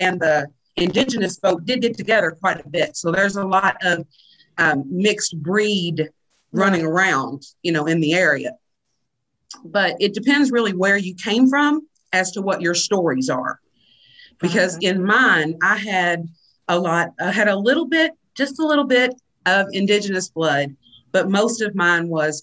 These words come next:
Speaker 1: Irish and Scottish.
Speaker 2: Mm-hmm.
Speaker 1: So yes, I did get told to watch where I threw my wash water and <laughs> that type of thing. I
Speaker 2: Okay.
Speaker 1: did, I did get told to watch for the fae, but don't fear the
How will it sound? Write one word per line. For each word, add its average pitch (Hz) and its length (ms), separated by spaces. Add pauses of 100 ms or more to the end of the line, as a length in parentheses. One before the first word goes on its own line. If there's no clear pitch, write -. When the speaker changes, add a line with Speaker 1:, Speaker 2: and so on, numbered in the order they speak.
Speaker 1:
Irish 190 580
and 165 200
Scottish. 208 840
Speaker 2:
Mm-hmm. 185 600 (680)
Speaker 1:
So 185 260
yes, 202 380 (100)
I 196 200
did 180 280
get 165 240
told 160 440 (460)
to 202 120
watch 185 260
where 170 140
I 165 60
threw 202 140
my 190 140
wash 160 380
water 160 340
and 202 240 (220)
<laughs> - 200
that 185 140
type 175 180
of 156 80
thing. 156 320 (500)
I 190 120
Speaker 2:
Okay. 190 100
Speaker 1:
did, 202 360 (120)
I 190 180
did 220 260
get 214 200
told 180 420
to 165 460 (400)
watch 190 460
for 262 120
the 262 180
fae, 226 260
but 196 140
don't 180 220
fear 240 280
the 175 80